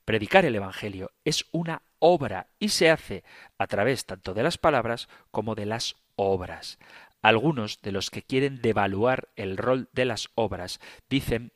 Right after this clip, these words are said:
que el buen ladrón no hizo nada y no podía haber hecho nada más después de su conversión porque estaba muriendo en la cruz. Este relato lo tenéis en el capítulo veintitrés de San Lucas. Sin embargo,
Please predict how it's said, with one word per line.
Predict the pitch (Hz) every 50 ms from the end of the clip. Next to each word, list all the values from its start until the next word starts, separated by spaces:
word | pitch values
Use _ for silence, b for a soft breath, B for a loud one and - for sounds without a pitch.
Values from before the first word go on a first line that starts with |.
| _ _
que | _ - 107
el | 95 90
buen | 92 117 127 131 127
ladrón | 127 120 120 120 120 127 127 - _ -
no | 120 120 123 131
hizo | 131 131 - - 139 131
nada | 127 123 123 131 131 B B B B B B _
y | - 104 101
no | 113 110
podía | - 123 107 117 117 113 107 107
haber | 104 107 107
hecho | 113 113 - 131 123
nada | 113 110 113 113 110
más | 110 110 110 -
después | - 101 - - - 117 101
de | - 113
su | - 139 -
conversión | 147 147 151 160 151 - - 135 131 139 - B B B B B B -
porque | 110 101 - - 127 123 - - -
estaba | - - - - 107 113 113
muriendo | 113 101 95 92 98 107 113 110 98 95
en | 92 92
la | 95 98
cruz. | - - 196 190 - - - - _ _ _ _
Este | - - - 101 98 -
relato | 98 98 101 107 - 135
lo | 131 -
tenéis | - 104 95 104 110 -
en | - 101
el | 98
capítulo | - 98 - 120 - - 123 127 - - _
veintitrés | 98 - 104 98 98 - - - - 107 107 110 110 - - B B B B B B B
de | B - 98 104 107 113 - - -
San | - - - 110 104 113 113 - - _ _ _
Lucas. | 107 101 110 113 - - 90 85 - - B B B B B
Sin | - - 175 160
embargo, | 156 139 127 135 135 127 98 95 92